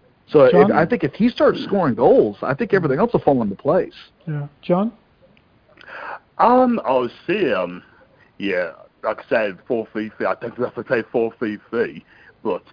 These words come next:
Speaker 3: I'll definitely give, uh, Marino as a number ten. I say, why not? I'll play Hayden Shelvey in midfield, right, and I'll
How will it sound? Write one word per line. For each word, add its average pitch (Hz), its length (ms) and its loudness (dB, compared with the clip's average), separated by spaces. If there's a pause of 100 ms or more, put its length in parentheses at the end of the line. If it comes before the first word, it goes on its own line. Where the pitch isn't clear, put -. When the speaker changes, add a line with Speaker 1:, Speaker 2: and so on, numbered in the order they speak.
(180)
Speaker 3:
I'll 113 220 0
definitely 131 400 -2
give, 120 160 -6 (100)
uh, 117 160 -2
Marino 110 400 -6
as 104 120 -12
a 104 40 -14
number 104 240 -14
ten. 147 300 -8
I 110 240 -8
say, 101 140 -8
why 78 260 -10
not? 190 260 -4
I'll 95 80 -6
play 113 200 -6
Hayden 107 340 -10
Shelvey 117 320 -6
in 98 80 -14
midfield, 98 520 -4 (680)
right, 90 280 -2
and 110 120 -8
I'll 113 160 -4